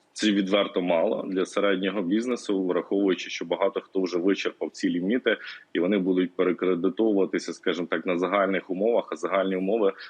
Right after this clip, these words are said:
це відсоткові ставки досить такі високі, які в сьогоднішніх умовах не всі можуть потягнути. Але те, що програма працює, те, що вона потрібна, це однозначно. Сподіватимемось, що,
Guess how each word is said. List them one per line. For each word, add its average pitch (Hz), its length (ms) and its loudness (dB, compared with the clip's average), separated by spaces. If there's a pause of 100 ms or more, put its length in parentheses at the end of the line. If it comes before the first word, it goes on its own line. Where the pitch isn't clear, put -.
(120)
це 101 160 2
відсоткові 92 560 0
ставки 107 440 0
досить 85 360 -2
такі 95 220 -4
високі, 92 480 -2
які 85 260 0
в 90 60 0
сьогоднішніх 92 640 -2
умовах 95 340 0
не 90 100 -6
всі 95 220 -8
можуть 92 300 -4 (380)
потягнути. 98 560 0
Але 101 360 2
те, 123 200 0
що - 180 -2
програма 104 560 0
працює, 135 500 0
те, 98 160 -2
що - 200 -4
вона 92 220 0
потрібна, 107 520 -2
це 92 160 -4
однозначно. 90 680 -2
Сподіватимемось, 92 800 -2
що, - 320 0